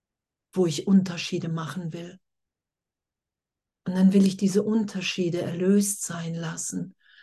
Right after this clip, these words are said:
weil es immer der heilige Augenblick ist, wo die Berichtigung ist. Es ist immer die Gegenwart Gottes. Es ist immer ehrlich wahrnehmbar, wow, jetzt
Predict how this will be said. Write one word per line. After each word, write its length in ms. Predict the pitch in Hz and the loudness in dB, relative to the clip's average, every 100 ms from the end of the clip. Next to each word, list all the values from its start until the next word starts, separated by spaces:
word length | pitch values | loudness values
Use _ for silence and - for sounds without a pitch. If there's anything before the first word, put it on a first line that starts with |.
| _ | _
weil 140 | - 196 | 0 2
es 180 | 202 - | 2 -2
immer 320 | 214 240 226 | 2 4 4
der 220 | 214 196 | 2 2
heilige 380 | 208 214 202 - | 2 2 2 2
Augenblick 540 | 190 208 202 180 175 | 2 4 2 0 -4
ist, 320 | 180 165 - 170 | -6 -8 -8 -8
wo 80 | |
die 100 | 165 | -8
Berichtigung 880 | 165 175 190 - 190 190 190 190 - _ _ | -8 -8 -8 -8 -10 -6 -6 -8 -10 _ _
ist. 420 | 190 185 - - _ _ _ _ | -6 -6 -8 -12 _ _ _ _
Es 160 | - | -10
ist 240 | 214 - - | -8 -4 4
immer 220 | 240 233 | 6 6
die 160 | 208 208 | 4 0
Gegenwart 560 | 214 208 196 196 190 | 2 4 4 0 -4
Gottes. 640 | 208 208 - - 156 - - _ _ _ _ _ _ _ _ _ _ _ _ _ _ _ _ _ _ _ _ _ _ | -4 -6 -8 -14 -12 -14 -20 _ _ _ _ _ _ _ _ _ _ _ _ _ _ _ _ _ _ _ _ _ _
Es 120 | - | -6
ist 220 | 202 - 214 | -4 -2 0
immer 340 | 226 220 - | 0 0 0
ehrlich 520 | 196 226 233 214 196 | 0 0 0 -2 -2
wahrnehmbar, 800 | 185 208 220 208 175 170 170 170 | 0 0 2 0 0 -4 -6 -4
wow, 460 | 190 196 190 - - _ _ _ _ _ _ _ _ _ _ _ _ _ _ _ _ _ _ _ _ - | -2 0 -2 -4 -14 _ _ _ _ _ _ _ _ _ _ _ _ _ _ _ _ _ _ _ _ -4
jetzt 600 | 190 190 190 - - | 0 0 -2 -10 -16